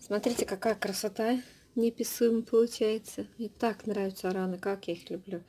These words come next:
Видите, они уже соединились. Здесь косичка сама по себе переплетается.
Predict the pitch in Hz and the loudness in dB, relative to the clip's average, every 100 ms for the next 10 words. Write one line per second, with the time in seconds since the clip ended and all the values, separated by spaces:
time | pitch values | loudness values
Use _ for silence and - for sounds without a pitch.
0 | - - - - 262 262 202 196 196 196 | -18 -18 -18 -6 -4 0 2 2 0 -2
1 | - 185 175 190 175 165 208 277 208 208 | 0 0 2 0 0 -2 -2 0 0 0
2 | - 208 208 196 - - 190 185 185 - | 2 2 2 0 -2 -2 0 0 -2 -6
3 | 170 165 196 262 277 254 247 233 233 226 | -4 0 2 2 2 0 2 4 4 2
4 | - 208 | 0 -4